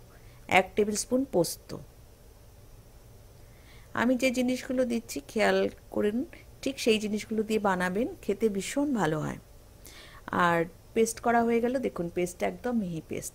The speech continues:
একটু জল দিয়ে পেস্ট করে নিয়েছি। এবার দশ মিনিট পর মাছটার মধ্যে এই পেস্টগুলো দিয়ে ভালো করে মাখাবো। পেস্টটার মধ্যে দিয়ে দিচ্ছি।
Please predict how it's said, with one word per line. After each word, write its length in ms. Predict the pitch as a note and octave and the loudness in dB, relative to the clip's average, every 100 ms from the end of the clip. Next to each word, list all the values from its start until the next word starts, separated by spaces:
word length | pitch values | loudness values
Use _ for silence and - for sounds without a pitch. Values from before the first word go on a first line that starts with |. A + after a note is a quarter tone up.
| - | -12
একটু 280 | G3+ - | -12 -8
জল 300 | G3+ G3 F#3 | -4 0 0
দিয়ে 160 | F#3+ D#4+ | 0 -2
পেস্ট 260 | - - - | -4 -6 -6
করে 180 | - C#3 | -8 -6
নিয়েছি। 460 | C#3 C#3 - - - - - - - - - - | -6 -8 -10 -16 -16 -20 -20 -20 -20 -20 -20 -14
এবার 380 | - A3+ A3 G#3 - - | -2 4 6 6 2 -2
দশ 240 | G#3 G3 - | 0 0 -4
মিনিট 260 | G#3 G#3 G3+ - | -6 -6 -8 -2
পর 220 | G3+ A#3 | 0 0
মাছটার 500 | C4+ G#3 F3 - F3+ | 0 0 -2 -2 -2
মধ্যে 300 | F3+ F3 G#3 | -2 -4 -2
এই 200 | G3+ E3+ F3+ - - - - | 0 0 -4 -14 -20 -16 -2
পেস্টগুলো 560 | F#3 F3+ - F#3+ F3+ | -2 -2 -4 -4 -2
দিয়ে 420 | F#3 F#3 F3+ G#3+ A4 - - - - - - - - - - - - - - - - - - - | -2 -2 0 0 -2 -8 -20 -20 -20 -20 -20 -20 -20 -20 -20 -20 -20 -20 -20 -20 -20 -20 -14 -8
ভালো 260 | F3 F3+ E3 | 0 4 4
করে 200 | G3 C#4+ | 4 2
মাখাবো। 520 | D#4 F3+ - D3 C#3+ - - - - - - | 0 -2 -4 -8 -10 -14 -20 -20 -20 -20 -10
পেস্টটার 420 | A3 G#3 - A3 | -4 -2 0 0
মধ্যে 240 | G#3+ G#3+ A3 | 0 0 0
দিয়ে 220 | G3+ G#3 | 0 0
দিচ্ছি। 460 | G#3 G3 - C#4+ | 0 -4 -6 -6